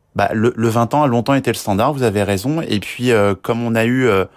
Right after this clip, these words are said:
au milieu de toutes ces mauvaises nouvelles, l'inflation, la hausse des taux, le taux d'usure, on a eu aussi une norme qu'on appelle norme H C S F qui contraint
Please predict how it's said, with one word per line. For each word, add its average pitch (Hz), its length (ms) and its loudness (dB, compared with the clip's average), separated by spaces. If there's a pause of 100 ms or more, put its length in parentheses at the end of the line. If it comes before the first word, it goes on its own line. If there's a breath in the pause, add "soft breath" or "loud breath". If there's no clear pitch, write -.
(360 loud breath)
au 110 100 0
milieu 117 260 2
de 135 60 -4
toutes 117 140 -10
ces - 160 -4
mauvaises 104 360 0
nouvelles, 110 360 0
l'inflation, 101 720 -2
la 98 160 2
hausse 95 160 -2
des 104 160 -2
taux, 113 260 -2
le 107 60 -4
taux 98 160 -6
d'usure, 101 500 -2 (460 loud breath)
on 98 140 -4
a 101 80 2
eu 107 80 2
aussi 104 380 -2
une 95 300 -4
norme 104 560 0
qu'on 87 120 -8
appelle 87 500 -4
norme 87 300 -4
H 92 180 -6
C - 160 -6
S 92 300 -2
F - 160 -12
qui - 160 -18
contraint 113 600 -2